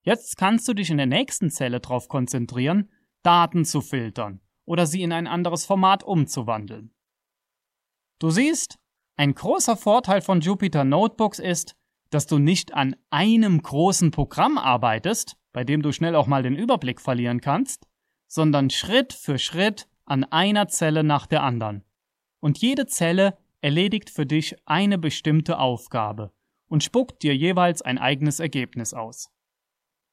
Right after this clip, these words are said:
Das Ergebnis, das wird dir direkt unter der Zelle angezeigt.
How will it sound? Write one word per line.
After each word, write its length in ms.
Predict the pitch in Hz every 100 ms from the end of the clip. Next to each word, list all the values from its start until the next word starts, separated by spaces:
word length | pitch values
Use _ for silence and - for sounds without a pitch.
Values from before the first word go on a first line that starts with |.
| _
Das 140 | - 143
Ergebnis, 640 | 151 202 262 254 262 -
das 180 | 151 -
wird 140 | 165
dir 120 | 160 139
direkt 520 | 135 240 170 190 -
unter 300 | 175 170 170
der 140 | 151
Zelle 300 | - 135 139
angezeigt. 760 | 131 117 110 - 117 110 _